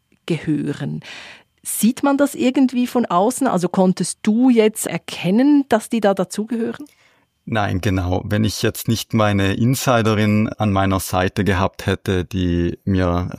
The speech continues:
Speaker 2: da erklärt hat, wem was gehört, äh, dann hätte ich das nie erkennen können.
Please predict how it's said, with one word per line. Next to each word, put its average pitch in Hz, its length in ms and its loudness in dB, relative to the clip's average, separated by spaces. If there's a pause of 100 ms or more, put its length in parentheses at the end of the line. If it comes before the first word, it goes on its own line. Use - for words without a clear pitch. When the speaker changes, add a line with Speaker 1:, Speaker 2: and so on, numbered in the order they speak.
Speaker 2:
da 85 200 -2
erklärt 95 640 -2
hat, 90 260 -2 (540)
wem 104 340 2
was - 420 -2
gehört, 98 640 0
äh, 95 480 -2
dann 95 400 0
hätte 107 320 -2
ich - 140 -4
das - 300 -4
nie 107 180 2
erkennen 101 540 0
können. 92 420 0